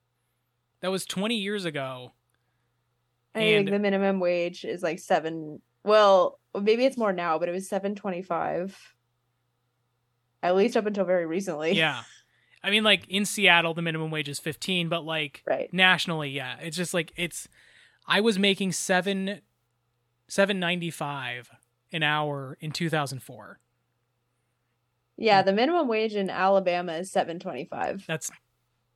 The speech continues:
Speaker 1: not enough.
Speaker 2: Yeah,
Speaker 1: Like, I know the
Speaker 2: like
Speaker 1: cost of living is lower in Alabama than it is here or in other places. That's still not enough to live off of.
Speaker 2: Yeah, the federal minimum wa-, minimum wage right now is seven twenty-five.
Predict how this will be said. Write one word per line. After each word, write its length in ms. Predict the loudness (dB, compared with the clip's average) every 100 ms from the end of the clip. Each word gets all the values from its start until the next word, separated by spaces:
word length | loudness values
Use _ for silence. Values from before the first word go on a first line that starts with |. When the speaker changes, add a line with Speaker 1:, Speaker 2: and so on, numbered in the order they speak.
| -6
Speaker 1:
not 300 | 0 2 0 _ _ _
enough. 460 | 6 8 8 4 -8 -14 _ _ _ _ _ _ -8
Speaker 2:
Yeah, 300 | 2 2 4
Speaker 1:
Like, 80 | 2
I 40 |
know 100 | 4
the 60 | 4
Speaker 2:
like 100 | 4
Speaker 1:
cost 260 | 2 2
of 120 | 0 0
living 280 | 0 2 0
is 140 | -2
lower 540 | 4 4 6 2 0 -2
in 200 | -4 -2
Alabama 540 | -2 0 0 2 0
than 160 | -2 -4
it 140 | -2
is 240 | -2 -2 -8 _
here 520 | -2 0 2 0 -6 _ _ _ -8
or 100 | -4
in 60 | -2
other 180 | -2 0
places. 560 | 0 0 -2 -6 -10 _ _ _ _ _ -8
That's 200 | -6 -4
still 220 | 2 4
not 180 | 4 2
enough 240 | 2 0
to 80 | 0
live 240 | 0 0 0
off 240 | -4 -8
of. 360 | -18 -20 -20 -16 2
Speaker 2:
Yeah, 180 | 4 6
the 100 | 4
federal 460 | 6 6 6 2
minimum 320 | 2 0 0
wa-, 140 | 0 0
minimum 420 | -2 -4 -2 -2 -2
wage 220 | -2 -2
right 140 | -4
now 140 | -4 -8
is 120 | -8
seven 260 | -8 -8 -8
twenty-five. 560 | -10 -8 -8 -8 -8